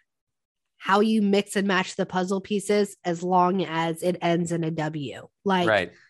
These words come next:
Speaker 1: I am not getting attached to players or saying, you know what I mean? Like, "Oh, these people are untouchable." Not like, do whatever you have to do to get a win. <laughs> Like, <laughs> when you're a prolonged bad team, do whatever you have to do to get a win.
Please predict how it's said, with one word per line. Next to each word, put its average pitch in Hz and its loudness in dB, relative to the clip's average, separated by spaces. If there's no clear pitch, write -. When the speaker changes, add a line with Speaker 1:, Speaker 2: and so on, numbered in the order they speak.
Speaker 1:
I 214 6
am 208 2
not 196 4
getting 202 0
attached - -6
to 190 0
players 190 4
or 185 2
saying, 185 0
you 190 0
know 190 0
what 185 -2
I 185 0
mean? 185 0
Like, 165 -4
"Oh, 226 6
these 220 0
people 233 2
are 226 6
untouchable." 220 -4
Not 339 0
like, 220 0
do 277 8
whatever 320 6
you 302 6
have 254 2
to 214 -6
do 247 2
to 220 -4
get 214 4
a 196 0
win. 170 -4
<laughs> - -20
Like, 226 2
<laughs> - -2
when 269 4
you're 269 6
a 247 6
prolonged 233 4
bad 208 0
team, 202 -2
do 262 4
whatever 254 4
you 247 2
have 214 -2
to 226 -4
do 196 2
to 185 -2
get 185 -2
a 175 -2
win. 156 -8